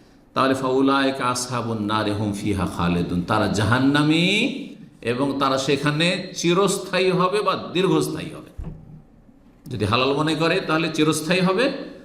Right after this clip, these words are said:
আর যদি হালাল না মনে করে, সুদ এত বড় ধ্বংসাত্মক পাপ যে দীর্ঘস্থায়ী হবে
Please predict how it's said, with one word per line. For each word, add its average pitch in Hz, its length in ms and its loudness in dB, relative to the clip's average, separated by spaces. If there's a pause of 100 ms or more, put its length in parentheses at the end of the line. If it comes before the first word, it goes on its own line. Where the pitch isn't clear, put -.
(240)
আর 180 540 2
যদি 190 300 -2
হালাল 160 520 0
না 180 160 2
মনে 202 240 -4
করে, 180 320 -2
সুদ 180 500 -2
এত 135 340 -2
বড় 214 240 0
ধ্বংসাত্মক 196 960 -2
পাপ 147 220 2 (1080)
যে 113 460 2 (320)
দীর্ঘস্থায়ী 135 720 0
হবে - 300 -14